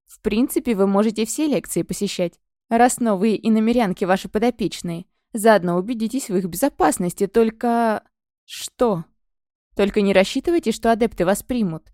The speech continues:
Вы, как бы это помягче сказать, примитивные. Мило помог родственнику с определением Элияр, гаденько усмехнувшись.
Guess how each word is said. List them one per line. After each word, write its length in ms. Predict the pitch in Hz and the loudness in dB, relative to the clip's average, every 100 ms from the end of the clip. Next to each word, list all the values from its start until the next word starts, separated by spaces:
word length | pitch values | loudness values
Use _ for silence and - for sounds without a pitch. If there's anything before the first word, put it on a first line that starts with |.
| _ _ _ | _ _ _
Вы, 580 | - 240 311 294 254 208 - | -8 0 2 2 0 -2 -2
как 180 | 240 | -4
бы 80 | 190 | -2
это 140 | 196 196 | -2 0
помягче 420 | 240 226 - 214 | 2 2 0 -6
сказать, 560 | - 233 196 170 - _ _ _ _ _ _ | -2 -2 0 -2 -6 _ _ _ _ _ _
примитивные. 1000 | - 359 359 349 - 180 165 170 180 202 _ _ _ | 2 2 2 -2 -4 -4 -2 -2 -4 -6 _ _ _
Мило 260 | 226 220 196 | 2 4 6
помог 360 | 202 196 196 208 | 4 2 0 0
родственнику 640 | 190 190 - 240 285 - | 0 -2 -4 -4 -2 -4
с 100 | 302 | -4
определением 640 | 311 277 269 214 226 247 233 | -4 -2 0 0 0 -2 -2
Элияр, 500 | 254 233 170 165 - | 0 0 -2 -6 -8
гаденько 460 | 214 196 185 185 196 | -2 2 2 0 -4
усмехнувшись. 800 | 196 214 - 165 - - - | -4 -4 -4 -8 -10 -12 -14